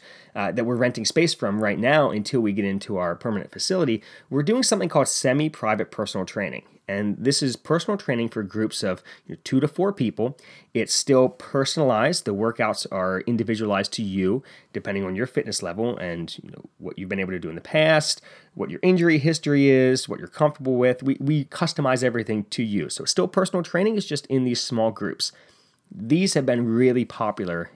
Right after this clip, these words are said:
at this studio that we're renting space from right now, and it's going to be a big part of what we do at the new studio. And it's still something, though, that people are not used to. So what we wanna do is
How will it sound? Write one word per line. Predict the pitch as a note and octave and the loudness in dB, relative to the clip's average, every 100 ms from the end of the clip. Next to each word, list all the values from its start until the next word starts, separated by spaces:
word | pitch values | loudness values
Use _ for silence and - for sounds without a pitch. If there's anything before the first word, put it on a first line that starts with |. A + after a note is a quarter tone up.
| _ G#2 | _ -2
at | G2 - | -2 -2
this | G2 G2+ A2 - | -6 -4 -2 -2
studio | - A2 G2 G2 | -4 -2 0 -2
that | - | -4
we're | F2 | -4
renting | G2+ G2 | -4 -4
space | - C3+ C3+ | 0 2 2
from | B2+ A#2 A2 - - - | 2 2 0 -6 -20 -2
right | A#2+ - | 0 2
now, | B2 D3 D3+ | 2 6 6
and | B2 B2 | 4 0
it's | A#2 | 0
going | - B2+ | 2 2
to | |
be | A#2 | 4
a | A2 | 2
big | - C3 C3+ | 4 2 2
part | C3 A#2 | 0 2
of | G#2 | 0
what | G#2+ | -2
we | G#2+ | -2
do | F2 G2 F#2+ F#2+ | -2 -2 0 -2
at | - - | -4 -4
the | |
new | A#2 F#3 | 2 2
studio. | G#3 G#2 E2+ D#2+ - - - - _ - | 2 -4 -8 -10 -12 -18 -20 -20 _ 0
And | C#3 C#3 C#3 C#3 C3+ - | 4 4 6 4 2 2
it's | C3+ C3+ | 2 2
still | - A3 B3 | 4 4 4
something, | G3+ E3 D3+ | 2 4 4
though, | C3+ C3+ | 6 4
that | A#2 A2+ A2 _ _ - C#3 | 4 0 0 _ _ -16 -4
people | F3+ F#3 | -2 2
are | D#3 | 4
not | D3+ E3+ | 4 4
used | F#3+ - | -2 -4
to. | - - _ - - | -12 -12 _ -20 -8
So | - E3+ | 4 6
what | D#3+ D3 | 8 6
we | G3 | 2
wanna | B3 F3+ | 4 2
do | B2 A#2+ A#2+ | 4 4 4
is | A#2+ A#2+ A#2 - - | 4 4 2 0 -6